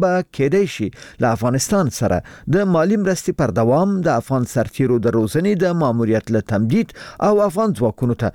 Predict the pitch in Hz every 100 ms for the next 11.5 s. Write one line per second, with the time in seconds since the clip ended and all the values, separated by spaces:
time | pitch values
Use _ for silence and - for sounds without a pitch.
0 | - - 214 226 202 175 113 202 190 117
1 | 120 131 143 185 165 107 120 139 160 160
2 | 156 160 143 98 - - 160 104 - 85
3 | 101 _ _ - - - - - 156 120
4 | 117 143 127 127 127 147 127 131 127 156
5 | 185 170 139 131 170 156 202 - - -
6 | - 196 - 185 180 156 131 135 127 175
7 | 180 196 175 - - 151 214 185 160 -
8 | 131 123 117 120 113 113 127 165 190 202
9 | 190 143 107 - 151 214 - 117 101 113
10 | 107 110 107 104 110 - _ - - 123
11 | 120 123 113 117